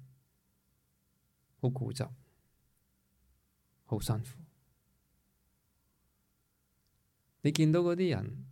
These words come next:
好開心，成日都好自在嘅人，佢個心一定係唔會咁多應該唔應該，咁多框架。噉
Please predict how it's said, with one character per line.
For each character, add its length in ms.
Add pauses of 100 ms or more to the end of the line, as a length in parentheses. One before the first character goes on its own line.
(160)
好 140
開 320
心， 340
成 260
日 40
都 200 (1600)
好 140
自 240
在 100
嘅 140
人， 260 (680)
佢 100
個 100
心 300
一 60
定 180
係 160
唔 220
會 120
咁 220
多 380 (840)
應 260
該 100 (140)
唔 200
應 260
該， 300 (960)
咁 160
多 120
框 280
架。 240 (1700)
噉 260